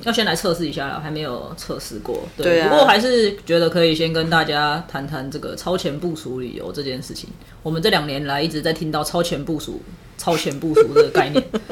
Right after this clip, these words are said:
Speaker 1: <laughs> 总，总之可以轮到我们超前部署一下了吧？以-，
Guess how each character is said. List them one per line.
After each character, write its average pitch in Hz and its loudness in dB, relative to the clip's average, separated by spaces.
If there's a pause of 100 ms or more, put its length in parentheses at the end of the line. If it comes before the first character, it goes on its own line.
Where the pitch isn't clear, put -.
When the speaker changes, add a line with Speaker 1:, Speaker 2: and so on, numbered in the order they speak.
Speaker 1:
<laughs> - -12
总， 160 0 (460)
总 165 4
之 220 0
可 202 2
以 175 4
轮 170 2
到 196 6
我 170 4
们 139 -4
超 185 2
前 175 0
部 170 -2
署 - -6
一 151 -10
下 147 -2
了 131 -6
吧？ - -4
以-， 165 4